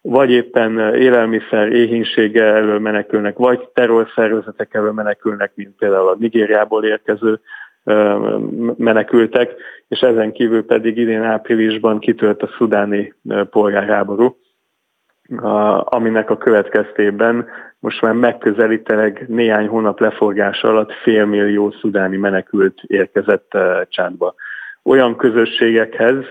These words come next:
olyan csádi közösségek fogadták be őket, akik a klímaváltozás miatt eleve humanitárius ellátásra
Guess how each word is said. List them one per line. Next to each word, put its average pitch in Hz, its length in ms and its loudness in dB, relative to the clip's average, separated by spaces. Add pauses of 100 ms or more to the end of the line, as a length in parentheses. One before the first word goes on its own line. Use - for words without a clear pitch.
olyan 113 420 0
csádi 113 300 -2
közösségek 107 640 0
fogadták 104 680 -4
be 104 300 -2
őket, 110 400 0
akik 117 280 -4
a 110 200 0 (340)
klímaváltozás 107 960 0
miatt 110 240 2
eleve 107 320 2
humanitárius 104 640 -2
ellátásra 98 800 -2